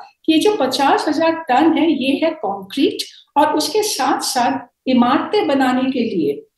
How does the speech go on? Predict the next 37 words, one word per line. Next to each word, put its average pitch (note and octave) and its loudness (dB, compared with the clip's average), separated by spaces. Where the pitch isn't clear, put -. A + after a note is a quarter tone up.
जो D#4 2
स्टील, D#4 2
आयरन, C4 -2
एल्यूमिनियम C4+ 4
के C4+ -2
जो C4 -4
इस्तेमाल A#3 -2
किए C#4+ 0
जाते G#3+ -2
हैं, C#4 0
वो D#4 4
भी F#4+ 2
गिरा B3 2
हुआ G#3 -2
है। - -10
और C#4+ 4
ये G#4 4
सारा D#4 0
metal A3+ 0
को F4+ -2
हमें C#4 2
वहां B3 -4
से F#4 -4
निकाल B3 0
के G#4 -2
उसका C4+ 0
फिर D#4+ 0
से G#4 -2
इस्तेमाल C#4 0
करने C4+ -2
के C#4+ -4
लिए, C4+ 0
जो C4+ -2
reuse A#3+ 0
करने B3+ 0
के B3+ -6
लिए, C4 -6